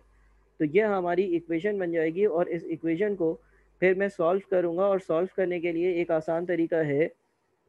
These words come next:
use your calculator, use your calculator to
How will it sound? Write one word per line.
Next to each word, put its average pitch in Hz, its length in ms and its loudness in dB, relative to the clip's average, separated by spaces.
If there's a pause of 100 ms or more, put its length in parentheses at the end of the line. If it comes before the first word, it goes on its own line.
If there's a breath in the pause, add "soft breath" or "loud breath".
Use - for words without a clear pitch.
use 190 580 2 (1400)
your 165 500 4 (2000)
calculator, 170 1000 2 (480)
use 165 360 0
your 190 220 0 (160)
calculator 175 1040 2 (3250)
to 185 120 6